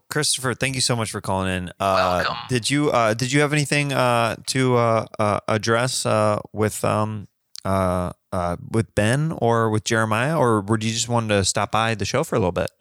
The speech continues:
Speaker 2: I just wanted to endorse Leave
Speaker 1: What?
Speaker 2: twenty twenty for
Speaker 1: You,
Speaker 2: president.
Speaker 1: you're endorsing Ben Gle-, this is a big deal, guys.
Speaker 2: Hundred percent.
Speaker 1: This is a big deal.
Speaker 2: Listen, a country needs new leadership,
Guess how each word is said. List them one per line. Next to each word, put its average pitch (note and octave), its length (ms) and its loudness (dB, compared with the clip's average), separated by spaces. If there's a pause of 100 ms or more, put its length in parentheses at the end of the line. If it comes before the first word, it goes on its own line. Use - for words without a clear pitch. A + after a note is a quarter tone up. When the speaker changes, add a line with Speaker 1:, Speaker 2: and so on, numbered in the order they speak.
(120)
Speaker 2:
I - 60 -12
just F3 320 -10
wanted C#3 360 -2
to B2+ 100 -12 (100)
endorse A2 680 -4 (1120)
Leave G4+ 140 2
Speaker 1:
What? - 100 0
Speaker 2:
twenty G#3+ 240 0
twenty D#3 320 0
for E3 160 -2
Speaker 1:
You, G#3 80 4
Speaker 2:
president. C3+ 440 0
Speaker 1:
you're A3 240 4
endorsing C#3+ 880 2 (120)
Ben C#3 180 0
Gle-, C#3+ 160 0
this C3+ 200 0
is - 60 -2
a D#3+ 60 0
big C#3+ 200 0
deal, D#3 200 0
guys. G#2+ 280 -2
Speaker 2:
Hundred A2+ 380 -4
percent. - 340 -6
Speaker 1:
This B2+ 100 0
is B2 60 -2
a B2 40 -4
big A#2+ 300 -2
deal. G#2 300 -2 (480)
Speaker 2:
Listen, A#2+ 280 -12 (240)
a - 60 -12
country - 400 -10
needs A#2+ 420 -14 (160)
new C3 260 -14 (220)
leadership, - 560 -8